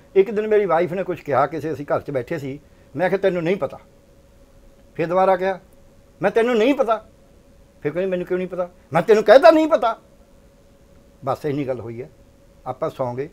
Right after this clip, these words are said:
ਦੂਜੇ ਦਿਨ ਅੱਠ ਮਾਰਚ ਸੀਗੀ, ਸੱਤ ਮਾਰਚ ਨੂੰ ਸਾਡੀ ਸ਼ਾਦੀ ਦੀ ਸਾਲਗਿਰਾ ਹੁੰਦੀ ਹੈ। ਹੁਸ਼ਿਆਰਪੁਰ ਮੈਂ ਦੇਣਾ ਸੀ ਵੂਮਨ ਡੇ 'ਤੇ ਲੈਕਚਰ, ਤੇ ਸਵੇਰੇ ਉੱਠੀ ਮੇਰੀ ਪਤਨੀ, "ਡਾਕਟਰ ਸਾਹਿਬ ਉੱਠ ਖੜੋ ਚਾਰ ਵਜੇ।" "ਮੈਂ ਨਹੀਂ ਉੱਠਦਾ।"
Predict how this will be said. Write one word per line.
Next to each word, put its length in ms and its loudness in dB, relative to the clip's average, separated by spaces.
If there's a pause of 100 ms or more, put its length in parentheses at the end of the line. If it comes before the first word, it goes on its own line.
(120)
ਦੂਜੇ 300 -8
ਦਿਨ 200 -4
ਅੱਠ 140 -10
ਮਾਰਚ 300 -10
ਸੀਗੀ, 300 -12 (200)
ਸੱਤ 200 -6
ਮਾਰਚ 220 -14
ਨੂੰ 100 -16
ਸਾਡੀ 200 -10
ਸ਼ਾਦੀ 260 -14
ਦੀ 100 -20
ਸਾਲਗਿਰਾ 380 -18
ਹੁੰਦੀ 240 -20
ਹੈ। 60 -20 (540)
ਹੁਸ਼ਿਆਰਪੁਰ 440 -2
ਮੈਂ 220 -6
ਦੇਣਾ 260 -12
ਸੀ 160 -14
ਵੂਮਨ 340 -8
ਡੇ 120 -4
'ਤੇ 200 -10
ਲੈਕਚਰ, 520 -8 (680)
ਤੇ 100 -6
ਸਵੇਰੇ 300 -2
ਉੱਠੀ 260 -4
ਮੇਰੀ 240 -4
ਪਤਨੀ, 500 -2 (760)
"ਡਾਕਟਰ 160 -2
ਸਾਹਿਬ 140 -2
ਉੱਠ 140 -12
ਖੜੋ 180 -4
ਚਾਰ 200 -4
ਵਜੇ।" 160 -10 (760)
"ਮੈਂ 120 6
ਨਹੀਂ 80 6
ਉੱਠਦਾ।" 180 0